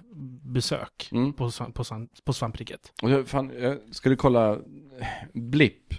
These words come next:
Speaker 2: har ju börjat med någonting nu. Att man, om man, om, om det, om de,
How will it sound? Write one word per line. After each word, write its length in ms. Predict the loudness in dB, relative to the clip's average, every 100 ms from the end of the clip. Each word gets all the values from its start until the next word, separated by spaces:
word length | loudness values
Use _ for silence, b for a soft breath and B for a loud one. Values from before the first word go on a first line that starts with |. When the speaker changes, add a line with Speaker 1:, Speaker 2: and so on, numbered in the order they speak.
| -8
Speaker 2:
har 160 | 2
ju 80 | 2
börjat 300 | 4 2 0
med 80 | -2
någonting 300 | -6 -8 -8
nu. 200 | -6 -6 -10 _ _ _ _
Att 320 | -4 -4 -4 -8
man, 460 | -2 -2 -2 -4 -10 _
om 140 | 0
man, 200 | 2 0
om, 220 | -2 -2
om 420 | 0 0 0 -2
det, 200 | 0 0
om 200 | 2 2
de, 360 | 4 4 2 -2